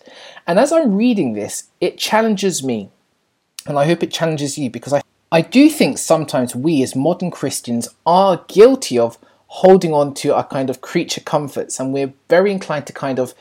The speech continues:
stay where we are, build a life where we are, and where possible, not let anything shake the foundations of kind of the lives that we have built. Now, I'm not saying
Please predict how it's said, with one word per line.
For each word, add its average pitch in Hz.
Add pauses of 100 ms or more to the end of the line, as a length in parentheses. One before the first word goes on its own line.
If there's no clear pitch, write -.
(120)
stay -
where 170
we 131
are, 113 (440)
build 175
a 143
life 120 (240)
where 123
we 117
are, 110 (440)
and 147 (160)
where 156
possible, - (140)
not 151
let 156
anything 147
shake -
the 143
foundations 131
of 123
kind 135
of 120
the 123
lives 120
that 104
we 123
have 117
built. - (840)
Now, 143
I'm 143
not 247
saying 110